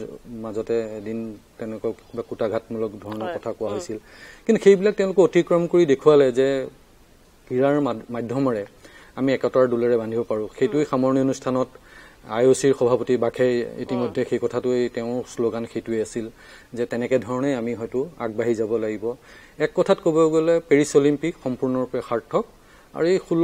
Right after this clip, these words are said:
Speaker 1: সোতৰটা দিনত, এ, সকলোৱে দেখিলে যে বিভিন্ন ৰেকৰ্ড, এ, ভঙা পতা হৈছে। তাৰ মাজতে পুনৰ মাৰ্কিন যুক্তৰাজ্যৰ শ্ৰেষ্ঠত্ব প্ৰতিপন্ন কৰিছে। ট্ৰেক এণ্ড ফিল্ডত তেওঁলোক আকৌ সকলোকে চেৰ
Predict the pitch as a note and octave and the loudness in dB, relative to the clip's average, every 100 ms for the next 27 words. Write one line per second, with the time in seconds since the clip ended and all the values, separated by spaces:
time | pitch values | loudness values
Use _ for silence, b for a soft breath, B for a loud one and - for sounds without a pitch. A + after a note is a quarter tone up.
0 | E3 E3+ E3 D#3+ D#3 D#3 D#3 D3+ C#3+ B2+ | 2 0 0 2 0 0 -4 -6 -6 -4
1 | A#2 A2+ G#2+ - - E3+ D#3+ C#3+ C#3 C3 | -4 -8 -10 -4 6 8 8 6 2 2
2 | B2+ A#2+ C3+ C3+ C3 A#2+ A#2 B2 A#2+ - | 2 0 -2 0 -2 -2 -2 -4 -4 -12
3 | - - - - A2+ A2 A2 G#2+ G#2 - | -20 -20 -20 -20 -14 -12 -10 -12 -14 -16
4 | - - B2 A#2+ A#2+ A#2+ C3 A2+ A2 A2+ | -18 -18 -14 -8 -6 -4 -4 -4 -4 -8
5 | A2 - _ _ _ _ - - - C3+ | -10 -14 _ _ _ _ -20 -20 -2 0
6 | C3+ C3 C3 C3 C3+ C#3 D3 C#3 A#2 - | 2 4 2 2 2 4 6 6 4 -6
7 | B B B2+ C3 - D3 C3 - C3+ B2+ | B B -2 0 4 4 2 4 4 4
8 | A2+ A#2+ C#3 - - C#3 B2 A#2+ A#2+ A#2+ | 2 -2 -2 -2 0 0 0 -2 -4 -4
9 | A#2+ A#2+ A#2 A2 A#2 - B2+ C3+ C3 B2+ | -4 -4 -4 -2 -2 0 0 0 -2 -2
10 | B2 B2 B2 B2 A2+ - C#3+ C3 - - | -2 -2 -4 -6 -2 4 4 2 -6 -20
11 | - - - B2+ C3+ B2 C3 - A#2+ | -20 -16 -8 -2 -2 0 -2 0 -2